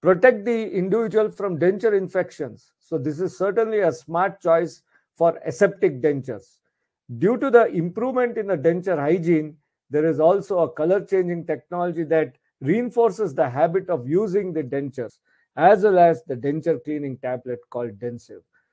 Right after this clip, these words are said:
So there is the generation of active oxygen, which helps provi-, provide the aseptic dentures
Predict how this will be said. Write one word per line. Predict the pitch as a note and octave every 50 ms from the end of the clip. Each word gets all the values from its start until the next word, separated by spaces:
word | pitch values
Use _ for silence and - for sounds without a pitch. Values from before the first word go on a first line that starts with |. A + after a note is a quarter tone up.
| _ _ _
So | _ - F3 F3+ F3
there | C3+ D#3 F3+ F3+
is | B3+ C#4 G#3 C3+ - - _ _ _ -
the | C3+ D3+
generation | C3 A#2 C#3+ D3 D#3+ E3 F#3+ G3+ F#3 - F#3+ E3+
of | D#3+ C3+ A2+
active | A#2+ C#3 D3 C3+ - - E3+ D#3
oxygen, | B2+ C3 D3 D3 - - E3 D3 D#3 E3+ F3+ G3 C#4 - _
which | - C#3+ C#3 C3
helps | - C#3 D#3 E3 D#3+ - _ _
provi-, | - C#3 C#3 C#3+ D3 D3+ C3+ - - -
provide | C#3 C3+ C3+ C#3+ D3 C#3+ C3
the | C3 C3
aseptic | C3 B2 - E3 D#3+ D#3+ - - C3+ A#2 G#2+
dentures | B2 D3 D#3+ D#3+ C#3+ F#3+ G3 G#3+ G#3 - _